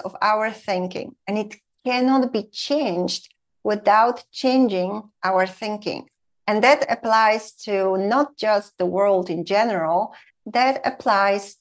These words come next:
to the life of every individual, your life, because all you have and all you don't have is a result of your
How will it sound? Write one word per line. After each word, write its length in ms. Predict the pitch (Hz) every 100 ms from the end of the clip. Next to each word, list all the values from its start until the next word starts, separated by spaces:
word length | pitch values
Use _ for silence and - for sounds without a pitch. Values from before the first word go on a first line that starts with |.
| - 214
to 120 | 185 190 190 190 202 _ 196
the 100 | 190 196 202
life 220 | 233 233 -
of 120 | 190 - - 208
every 280 | 208 226 - 196
individual, 580 | 196 185 185 175 - - _ _ _ _ 202 220
your 140 | 226 180
life, 220 | - - - _ _ -
because 480 | 214 240 214 214 - - _ _ _
all 220 | 220 262
you 240 | 285 285 294
have 480 | - 269 208 - - - _ _ _ 196
and 200 | 190 -
all 260 | 202 214 220
you 480 | 202 196 185 165 156
don't 380 | 196 240 320 -
have 420 | 175 170 - - - _ _ - 226
is 120 | 247
a 160 | 247 226
result 420 | 202 180 170 208 - - _ _ -
of 160 | 196
your 200 | 202 185